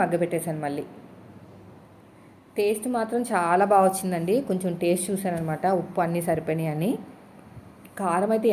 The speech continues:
ఎంత పడిందంటే నార్మల్గా రెండు టేబుల్ స్పూన్లు వేస్తే సరిపోతుంది క్వాంటిటీ. చింత చిగురు వేసినందుకు ఇంకొక నాలుగు స్పూన్లు వేయాల్సి వచ్చింది తెలుసా. నేనే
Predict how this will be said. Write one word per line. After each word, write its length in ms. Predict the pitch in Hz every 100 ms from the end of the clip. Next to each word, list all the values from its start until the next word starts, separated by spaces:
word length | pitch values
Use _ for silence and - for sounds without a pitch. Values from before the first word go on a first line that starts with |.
| 170
ఎంత 200 | 180 220 196
పడిందంటే 600 | 180 185 190 175 165 160 151 143 - - - 185
నార్మల్గా 420 | 170 185 208 254 247
రెండు 140 | 233
టేబుల్ 240 | 226 208 220
స్పూన్లు 240 | - 240 226
వేస్తే 180 | 220 262
సరిపోతుంది 460 | 233 202 220 214 196 196
క్వాంటిటీ. 420 | 160 165 165 165 - - - -
చింత 180 | - 226 254
చిగురు 200 | 269 254
వేసినందుకు 460 | 233 240 233 233 339 427 220
ఇంకొక 300 | 220 269 277 247
నాలుగు 260 | 233 247 254
స్పూన్లు 260 | - 247 240
వేయాల్సి 280 | 226 208 202
వచ్చింది 240 | - 185 175
తెలుసా. 240 | 170 233 320 240
నేనే 240 | 190 202